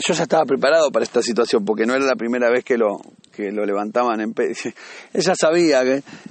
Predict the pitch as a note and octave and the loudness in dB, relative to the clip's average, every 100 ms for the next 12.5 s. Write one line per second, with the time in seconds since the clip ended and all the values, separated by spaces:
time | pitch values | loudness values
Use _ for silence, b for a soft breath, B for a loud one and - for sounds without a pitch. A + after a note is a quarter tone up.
0 | - B2 E3+ C#3+ B2+ B2 B2 C3+ C3+ A#2 | -8 -2 0 2 2 2 2 2 2 2
1 | D#3 D#3 C#3+ C#3 D3+ D3 C#3+ C#3+ C3+ B2+ | 2 4 2 2 4 4 4 4 2 2
2 | B2 C#3 C#3+ D3 C#3+ D3+ D3+ C#3+ D3 D3+ | 2 2 4 2 2 0 2 2 2 4
3 | D#3+ D#3+ C3+ A#2+ A2+ A2 A2+ B2 C3 B2+ | 4 4 2 0 -2 -4 -4 -2 0 0
4 | B2 A#2+ A#2 A2+ G#2+ A#2+ A2 A2+ B2 C#3 | 2 2 2 0 0 0 2 2 4 2
5 | D3 C3 C3 A#2+ C3+ C3 C3 C#3 B2+ A#2+ | 0 -2 -4 -2 -2 0 2 2 2 0
6 | A#2+ A#2+ B2+ C3+ B2+ A#2+ A2 G#2+ - A2+ | 2 4 6 6 6 4 4 4 2 -2
7 | - C#3 A#2+ D#3+ - _ B B B B | 2 4 4 2 -6 _ B B B B
8 | B B B B B B - - C3 B2+ | B B B B B B -12 0 4 4
9 | A#2+ D#3+ D#3 D3+ D3 D3+ C#3+ D#3 D3+ D3 | 4 2 2 2 0 0 0 0 0 0
10 | D#3+ E3+ E3+ D3 C#3+ C#3+ D3 C#3+ - - | 2 0 2 2 2 2 2 0 -2 -20
11 | _ _ _ _ - C3 C#3 F3+ F3 C#3 | _ _ _ _ -6 -4 -2 0 0 0
12 | C3+ B2 A#2 B2 E3 | 0 0 0 2 0